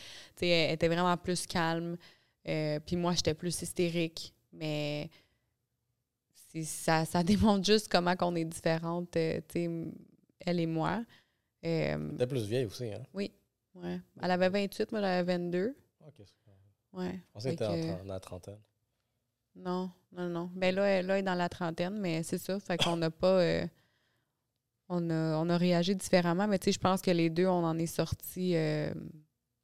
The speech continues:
Speaker 1: correct, là, de, de tout ça. Euh, puis tu sais, on a fait nos choses, les deux, quand on est revenus. Euh, de ce que j'ai entendu, elle est retournée à l'école, à travail aussi, à temps plein, tu sais, fait que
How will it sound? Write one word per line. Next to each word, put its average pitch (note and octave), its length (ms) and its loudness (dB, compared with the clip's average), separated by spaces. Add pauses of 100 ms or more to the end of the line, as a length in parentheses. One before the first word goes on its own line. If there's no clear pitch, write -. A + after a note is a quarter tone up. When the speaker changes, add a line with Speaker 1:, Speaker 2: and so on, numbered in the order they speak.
(680)
Speaker 1:
correct, F3+ 480 0
là, G#3+ 180 -2
de, F3 200 0
de E3 160 -2
tout D#3+ 200 -4
ça. F3+ 300 0 (960)
Euh, D#3 480 0 (600)
puis - 80 -6
tu - 80 -10
sais, E3+ 120 4
on E3 140 0
a E3 100 2
fait - 300 0
nos E3+ 140 0
choses, F3+ 360 2
les D#3+ 80 0
deux, E3+ 120 -2
quand F3 160 -2
on E3+ 140 2
est E3+ 80 2
revenus. E3+ 640 -2
Euh, D3+ 400 -2 (600)
de E3 60 -4
ce - 60 -8
que F3+ 100 -2
j'ai F3 80 0
entendu, E3+ 360 0
elle F3 140 2
est E3 40 2
retournée E3+ 420 -2
à E3+ 40 0
l'école, E3 720 -2
à D#3 200 -2
travail D#3+ 460 -2
aussi, E3+ 360 -6
à D#3+ 100 0
temps D#3 200 -2
plein, D#3+ 420 -2
tu - 80 -14
sais, F#3 80 -2
fait D#3 200 -2
que - 60 -14